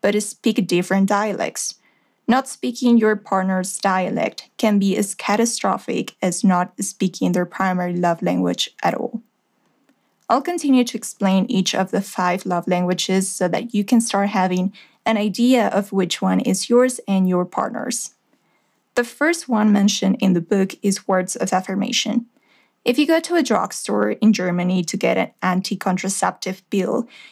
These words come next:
you will of course say it in German, right? „Ich hätte gerne eine Anti-Baby-Pille.“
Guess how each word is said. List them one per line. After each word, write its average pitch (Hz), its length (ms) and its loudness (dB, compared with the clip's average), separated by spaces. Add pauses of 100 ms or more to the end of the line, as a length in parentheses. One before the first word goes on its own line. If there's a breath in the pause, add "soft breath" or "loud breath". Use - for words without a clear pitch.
you 247 160 4
will 262 260 4
of 208 200 -4
course 262 400 2
say - 300 -4
it 175 120 -4
in 180 160 2
German, - 360 -2
right? - 500 -4 (720 soft breath)
„Ich 226 180 0
hätte 294 320 2
gerne 240 420 2
eine 202 220 0
Anti-Baby-Pille.“ 180 1000 0